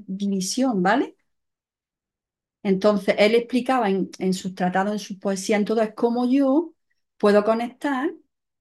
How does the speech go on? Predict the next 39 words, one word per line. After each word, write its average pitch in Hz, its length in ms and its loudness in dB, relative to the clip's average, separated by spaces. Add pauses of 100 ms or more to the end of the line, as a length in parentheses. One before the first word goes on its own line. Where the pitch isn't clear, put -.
(460)
con 196 180 0
la 180 120 0
fuente 190 520 0
de 202 80 0
amor 202 240 -2
en 220 160 -4
mí, 208 180 -2
con 180 140 -4
la 180 120 -10
fuente 185 460 0
de, 196 340 0
de 196 220 2
divinidad 208 460 0
en 202 140 -2
mí, 196 220 -2
con, 180 260 -4
que - 280 -6
es 185 60 2
la 185 160 0
fuente 190 400 -2
que 190 100 -4
emana 185 280 2
y 175 100 -2
corre, 214 420 2
todo 202 180 -4
esto, 202 200 -6
el 185 100 -6
amado, 196 460 0
todo 226 140 2
esto 240 200 -6
que 226 80 -4
él 190 80 -2
dice, 175 240 -6
¿no? 302 180 -6 (1300)
Y 240 80 2
entonces 247 340 4
tiene 247 160 4
un 285 120 6
tratado 285 800 2